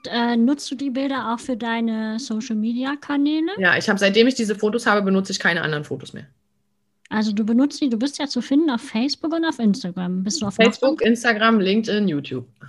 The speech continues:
Speaker 1: Ah, LinkedIn und YouTube. Guck mal, da hab ich dich
Speaker 2: Ja.
Speaker 1: noch nicht gefunden. Da werde ich dich erst mal suchen. <laughs>
Speaker 2: Ja, stalk mich ruhig zu Ende.
Speaker 1: Ich stalk dich zu Ende, genau.
Speaker 2: Ja.
Speaker 1: Ähm.
Speaker 2: Genau, also ich brauche keine anderen Bilder mehr. Es ist auch,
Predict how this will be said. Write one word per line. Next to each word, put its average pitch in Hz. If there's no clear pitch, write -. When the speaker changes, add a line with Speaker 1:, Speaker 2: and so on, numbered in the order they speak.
Speaker 1:
Ah, 214
LinkedIn 320
und 285
YouTube. 196
Guck 285
mal, 196
da 202
hab 226
ich 262
dich 262
Speaker 2:
Ja. 269
Speaker 1:
noch 233
nicht 262
gefunden. 185
Da 208
werde 214
ich 220
dich -
erst 208
mal 208
suchen. 196
<laughs> -
Speaker 2:
Ja, 160
stalk 160
mich 147
ruhig 151
zu 143
Ende. 151
Speaker 1:
Ich 233
stalk 240
dich -
zu -
Ende, 214
genau. 208
Speaker 2:
Ja. 165
Speaker 1:
Ähm. 220
Speaker 2:
Genau, 190
also 202
ich 226
brauche 262
keine 233
anderen 214
Bilder 180
mehr. 135
Es 139
ist 175
auch, 190